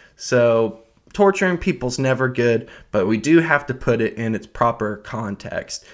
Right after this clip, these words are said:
And Santee, with all of his faults, he did have a moral crisis, a crisis of conscience, and he had, you know, at this point helped recover much of the Golden Lily loot and had come into great wealth as a result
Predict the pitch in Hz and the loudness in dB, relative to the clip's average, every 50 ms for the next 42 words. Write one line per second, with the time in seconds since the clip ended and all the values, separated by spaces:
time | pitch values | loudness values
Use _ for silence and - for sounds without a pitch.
0 | - - - _ _ - - 107 113 110 110 107 107 104 101 95 - - _ - | -20 -20 -20 _ _ -8 -6 -4 -2 -2 -2 -2 -4 -4 -6 -8 -12 -14 _ -10
1 | - - 185 175 185 185 185 - 196 165 156 165 165 - 117 117 117 - - 123 | -4 -2 0 0 0 0 -2 -2 -2 -2 -2 -2 -4 -4 -4 -4 -4 -2 0 2
2 | 135 139 131 127 127 123 - - - 110 107 101 98 101 - - - - - _ | 2 2 2 0 -2 -4 -6 -4 -2 -2 0 0 -2 -6 -10 -16 -20 -20 -20 _
3 | _ _ - 120 127 127 127 131 165 165 175 175 156 - - - - - - - | _ _ -6 -4 -2 -2 0 0 2 2 2 2 0 -2 -6 -8 -10 -10 -4 0
4 | 143 127 127 123 120 113 - - - 101 110 113 110 110 117 117 117 104 110 107 | 0 2 2 2 0 -2 -4 -6 -4 -2 -2 0 0 -2 -4 -6 -6 -4 0 2
5 | 107 120 - 170 - - 147 180 190 180 - - 107 90 - - 104 101 - - | 2 2 2 0 0 2 2 2 2 0 -2 -4 -6 -4 -4 -4 -6 -4 -2 0
6 | 127 135 151 147 - 147 139 - 135 127 - - 131 110 110 107 - - - 101 | 2 2 2 0 -2 -6 -6 -8 -8 -10 -8 -6 -6 -6 -6 -6 -6 -6 -6 -6
7 | 95 - - - - - - - _ - - 117 117 110 107 104 107 107 - _ | -8 -10 -14 -20 -20 -20 -20 -20 _ -8 -4 -4 -2 -2 -2 -2 -4 -6 -10 _
8 | _ _ - - 143 143 139 135 135 123 123 120 117 107 143 - - - _ - | _ _ -14 -8 -6 -4 -2 -2 0 0 0 0 0 -2 -4 -10 -18 -20 _ -8
9 | 135 135 120 113 110 98 113 151 147 - 202 202 202 - - 170 143 135 127 - | -6 -4 -2 -2 0 0 0 0 2 0 0 0 0 0 0 0 2 0 -2 -2
10 | - 160 143 139 - 143 131 131 - 147 123 123 113 110 117 113 110 - 131 113 | 0 0 0 0 0 -2 -4 -2 0 0 0 0 0 -4 -4 -4 -4 -4 -4 -4
11 | 110 120 104 110 110 110 104 113 110 110 110 107 107 107 104 104 104 104 104 104 | -4 -4 -2 -2 -2 -2 -2 -2 -2 -2 -2 -2 -2 -2 -2 -2 -2 -2 -2 -4
12 | 98 - - - - - - - 107 117 120 131 139 117 120 120 - - - 135 | -6 -8 -12 -20 -20 -12 -6 -4 -4 -2 -2 0 0 0 0 0 -4 -6 -4 -2
13 | 127 127 123 82 92 110 110 - 120 110 104 101 104 107 113 117 - - 98 107 | 0 0 -2 -4 -4 -6 -6 -4 -4 -4 -4 -2 -2 -2 -2 -2 -2 -4 -4 -2
14 | 107 101 104 101 - - 107 107 104 101 104 107 101 104 - 107 113 110 98 92 | 0 0 0 -2 -2 -4 -6 -4 -4 -4 -6 -6 -6 -4 -4 -2 -2 -2 -2 -4